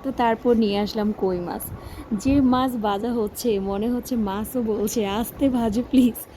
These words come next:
যাই হোক, আমি চেষ্টা করছি। হালকা, এরপর কচু দিয়ে আর কি কই মাছ। তো ভাবলাম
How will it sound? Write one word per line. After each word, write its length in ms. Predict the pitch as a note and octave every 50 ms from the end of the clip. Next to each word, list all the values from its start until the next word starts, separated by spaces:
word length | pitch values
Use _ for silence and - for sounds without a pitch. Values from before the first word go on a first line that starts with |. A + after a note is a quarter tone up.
| - - - - - - - - A3 -
যাই 200 | C4 B3+ C4 C4+
হোক, 200 | B3 C#4 A3+ A3+ -
আমি 200 | C4 A#3 A3+ A#3+
চেষ্টা 380 | A3 - G#3+ G#3+ G#3+ - A#3+ A3+
করছি। 420 | G#3 A3+ G3+ G3 - - A#3+ C#4 C#4+ - - - - - - - - - - - - - - - - - - - - - - - - - - - - - - - C#4 C4 A3+ - - - - -
হালকা, 320 | - A#3 A3 A3+ A3+ C4+ A#3 - - - - - - - - - - - - - - - - - - - - - - - - - B3+
এরপর 260 | C#4 C4+ - D4+ D4 -
কচু 320 | - B3+ B3+ - - C4
দিয়ে 180 | A3 B3+ B3+ B3
আর 80 | A#3+
কি 120 | A#3 B3+ B3 -
কই 200 | A#3+ G#3 F#3+ F3+
মাছ। 260 | F#3 F#3 G#3 C4 C#4+ - - - - - -
তো 120 | C#4 C4
ভাবলাম 500 | A#3+ B3+ A3+ G#3 G3+ A3 G#3+ G#3+ G#3+ A3